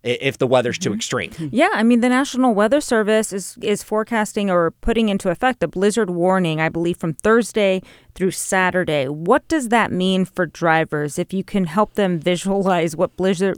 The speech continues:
Speaker 2: conditions are like. I've been in whiteout conditions as a journalist on I eighty. Um, drivers should not be driving in these conditions. I mean, you would probably want them to avoid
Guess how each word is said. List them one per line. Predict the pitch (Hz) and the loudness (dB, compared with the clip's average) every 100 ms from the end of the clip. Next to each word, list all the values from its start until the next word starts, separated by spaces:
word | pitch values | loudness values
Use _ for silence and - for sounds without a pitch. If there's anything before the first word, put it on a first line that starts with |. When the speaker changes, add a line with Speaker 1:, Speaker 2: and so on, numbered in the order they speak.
| - - | -8 -2
Speaker 2:
conditions | 185 175 180 - 185 165 | 0 2 0 0 -2 0
are | 160 | 0
like. | 156 - - - | -2 -4 -16 -2
I've | - 294 | 2 2
been | 294 | 4
in | 302 | 4
whiteout | 254 240 220 | 4 4 2
conditions | - 233 226 233 208 | 2 0 2 0 2
as | 175 | 0
a | 165 | 0
journalist | 156 185 185 208 214 233 - | -2 2 4 4 2 0 -2
on | 208 214 | 0 2
I | 208 | 2
eighty. | 214 208 214 226 247 - - - | 2 2 2 2 0 -2 -14 -4
Um, | - 175 156 156 | 2 2 2 0
drivers | 190 185 196 | 0 2 0
should | 202 175 | -2 0
not | 170 175 180 - | 2 4 2 0
be | 202 | 0
driving | 180 170 190 | 2 2 0
in | 196 | 0
these | 190 202 | -2 -2
conditions. | - 220 208 202 233 226 240 214 - | 0 2 2 0 0 4 4 2 -2
I | 196 | 0
mean, | 202 196 - - - _ | 0 0 -4 -14 -20 _
you | 220 220 | 0 0
would | 214 | 0
probably | 240 220 196 180 | 0 0 0 0
want | 170 160 | 0 -2
them | 165 156 | -4 -2
to | 180 160 | 0 2
avoid | 160 160 160 | 2 2 0